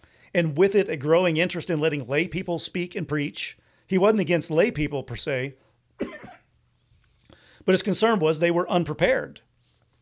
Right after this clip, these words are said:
And who knew what errors they might introduce by accident? And of course, following him,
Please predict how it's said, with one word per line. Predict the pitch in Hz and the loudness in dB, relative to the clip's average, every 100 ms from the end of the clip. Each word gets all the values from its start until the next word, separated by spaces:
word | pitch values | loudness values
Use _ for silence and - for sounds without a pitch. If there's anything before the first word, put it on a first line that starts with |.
| _ - - | _ -6 -2
And | 151 | 2
who | 190 | 2
knew | 180 | 2
what | 156 165 | 2 2
errors | 175 165 143 | 2 2 0
they | 156 | 0
might | 147 143 | 2 2
introduce | 147 139 147 | 0 -2 -2
by | 139 139 | 0 0
accident? | 147 190 147 131 143 _ _ _ _ - | 0 -4 -10 -10 -12 _ _ _ _ -6
And | 160 | -6
of | - | 0
course, | 185 - | 0 2
following | 185 202 240 185 147 | 2 2 4 2 0
him, | 143 139 143 | -4 -6 -10